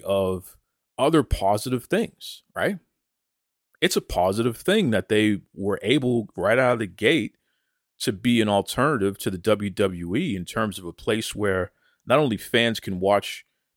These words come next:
different wrestling and, and see some recognizable stars and some young stars blended in, but also the wrestlers had a place where they could make some very good money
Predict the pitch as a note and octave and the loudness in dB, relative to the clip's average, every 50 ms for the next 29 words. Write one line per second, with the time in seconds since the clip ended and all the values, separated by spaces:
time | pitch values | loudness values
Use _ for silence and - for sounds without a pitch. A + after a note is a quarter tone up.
0 | _ - D3 C3+ - - G#2 - F2 G2 G2 - - - G2 A2 A2+ G2+ F2+ F2 | _ 0 0 0 0 0 -6 -2 0 0 0 0 -2 -6 -6 -6 -4 -6 -6 -8
1 | - - F2+ F2 - - - B2+ A2+ - G2+ G2 G2+ G#2+ G#2 - A2 G2+ G2+ G2+ | -10 -10 -10 -8 -6 -2 -2 -2 -2 -2 -2 0 0 0 0 0 0 0 2 2
2 | G2 F#2 G2 F2+ F#2 - - - - F2+ F2+ F#2 F#2+ G2 G2 G#2 G2 - - G2 | 2 0 -2 -8 -10 -10 -8 -4 0 0 2 2 2 2 0 -2 -4 -6 -6 -8
3 | F#2 F#2 G#2 G#2+ G#2 F#2+ - - - F#2 F#2+ F#2+ F#2 - - G#2+ G2+ G2 F#2 E2+ | -6 -4 -2 -2 -2 -4 -4 -4 -2 0 0 0 -2 -2 -4 -4 -2 -2 -2 -4
4 | E2 E2 E2 F2 G#2+ C3+ - _ _ _ _ _ _ _ _ _ - F3+ C#3+ B2+ | -6 -6 -6 -6 -6 -6 -8 _ _ _ _ _ _ _ _ _ 0 2 4 6
5 | A#2+ E3 F3+ - - A2+ F#2 F#2 A2 C#3+ C#3+ - _ _ _ _ - G#2+ F#2 F#2+ | 6 6 4 4 2 2 4 4 2 0 -2 -6 _ _ _ _ -2 0 2 4
6 | B2+ F3 - - - G#2+ G#2 F2 - G#2+ G2 F#2+ F#2+ - - G2 G2+ G#2+ - - | 2 2 2 0 -2 -2 -2 -2 0 0 0 0 -2 -2 -2 -2 -2 -2 -2 -4
7 | F#2 F#2+ G#2+ - - F2 C#2+ D2+ E2+ F2+ G#2 - - - G#2 E2+ E2+ G2 F#2+ G2+ | -2 -2 -2 -2 -4 -10 -8 -6 -4 -4 -4 -4 -4 -8 -8 -10 -10 -6 -4 -2
8 | G#2 G#2 G#2 G#2 B2 B2 B2 B2+ D3+ G#3 A#3+ - - - | -2 0 0 0 0 0 0 0 -2 -2 -2 -4 -8 -12